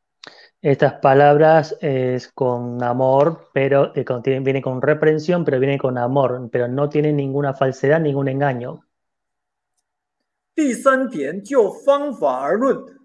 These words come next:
Speaker 2: 它必须是合时合宜，恰到好处。
Speaker 1: Y después el tercer elemento es, ah, desde el punto de vista de método, tiene que ser, tiene que ser dicho, ah, como,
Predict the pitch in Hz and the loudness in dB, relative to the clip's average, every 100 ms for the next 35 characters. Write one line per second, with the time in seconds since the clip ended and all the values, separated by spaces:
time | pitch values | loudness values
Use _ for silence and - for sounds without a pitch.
0 | _ - 247 262 233 233 247 220 247 160 | _ -4 -2 -2 -6 -6 -8 -2 -2 0
1 | 180 240 285 220 151 175 214 214 214 247 | 4 6 4 2 -2 2 2 4 4 4
2 | 127 170 180 - 302 269 147 180 170 117 | 0 -8 -10 -8 -2 0 0 2 0 0
3 | 131 117 - 143 _ _ _ _ _ _ | -8 -10 -12 -12 _ _ _ _ _ _
4 | _ _ _ _ _ - 135 131 131 131 | _ _ _ _ _ -4 0 2 2 2
5 | 123 127 - 143 143 147 160 165 165 180 | 0 0 2 2 4 4 2 2 2 2
6 | 185 170 135 135 131 - - 131 123 120 | 2 0 2 2 0 -6 -6 -4 -2 -2
7 | 120 113 117 113 113 113 110 127 127 123 | -4 -6 -6 -6 -6 -10 -6 -6 -4 -4
8 | 120 117 120 123 - 120 117 117 123 165 | -4 -4 -4 -4 -2 0 0 -2 0 0
9 | 165 156 156 180 196 - _ - 185 185 | 2 4 6 4 0 -16 _ 0 4 6
10 | 180 175 196 - - 170 160 151 151 160 | 6 4 2 -10 -2 0 2 2 2 2
11 | 170 170 165 170 _ _ - 139 123 120 | 2 2 2 -2 _ _ -2 2 2 2
12 | 117 - 123 120 120 117 117 117 113 _ | -2 -2 0 2 0 0 0 0 -4 _